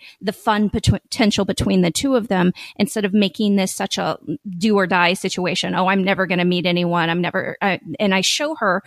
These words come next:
that men are actually really quite easy to navigate.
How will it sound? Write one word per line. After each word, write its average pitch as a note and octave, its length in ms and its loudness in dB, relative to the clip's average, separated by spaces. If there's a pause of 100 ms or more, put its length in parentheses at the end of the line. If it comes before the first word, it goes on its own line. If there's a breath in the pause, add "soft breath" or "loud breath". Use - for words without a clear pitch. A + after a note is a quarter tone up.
(320 loud breath)
that G3 420 0 (400)
men A3+ 540 6 (240)
are G3+ 320 0
actually G#3 800 -4 (460)
really A3+ 360 -4
quite G3+ 260 2
easy F#3+ 300 2
to C#4 100 2
navigate. D4 600 2